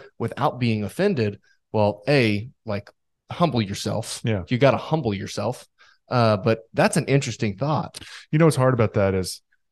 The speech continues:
Speaker 2: someone giving you direction or correction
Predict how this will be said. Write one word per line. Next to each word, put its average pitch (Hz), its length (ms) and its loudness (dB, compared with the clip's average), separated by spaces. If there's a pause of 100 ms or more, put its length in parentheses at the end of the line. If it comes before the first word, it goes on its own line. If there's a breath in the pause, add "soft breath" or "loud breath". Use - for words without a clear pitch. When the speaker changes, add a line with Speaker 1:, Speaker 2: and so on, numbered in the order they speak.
(680)
Speaker 2:
someone 143 380 4
giving 127 340 2
you 110 440 2 (320)
direction 92 680 -2 (300)
or 104 320 0
correction 95 760 -4